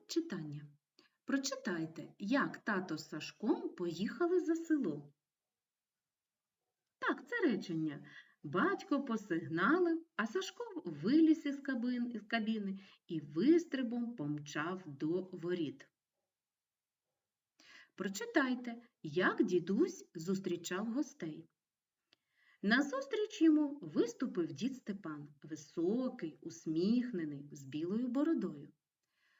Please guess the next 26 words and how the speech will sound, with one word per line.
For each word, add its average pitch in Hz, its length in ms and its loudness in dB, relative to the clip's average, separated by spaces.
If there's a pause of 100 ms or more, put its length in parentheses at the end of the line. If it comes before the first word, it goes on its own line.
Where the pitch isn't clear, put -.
(260)
Прочитайте, 330 840 -4
як 185 340 -2
Сашко 220 420 -4
міркував 190 880 -2
про 165 160 -4
щедрість 202 680 -4
землі. 202 400 -4 (2000)
Так, 415 320 -2
це 392 120 0
речення. 175 560 0 (340)
А 196 60 0
й 208 60 2
справді, 202 720 -2 (120)
думає 214 440 2
Сашко, 196 640 -6 (160)
щедра 294 560 -2
земля, 165 500 -2 (440)
як 302 220 0
його 339 320 6
мама, 185 440 2 (320)
і 208 100 2
нікого 247 540 4
не 311 180 8
обійде 262 440 4
тією 180 440 0
щедрістю. 165 840 -8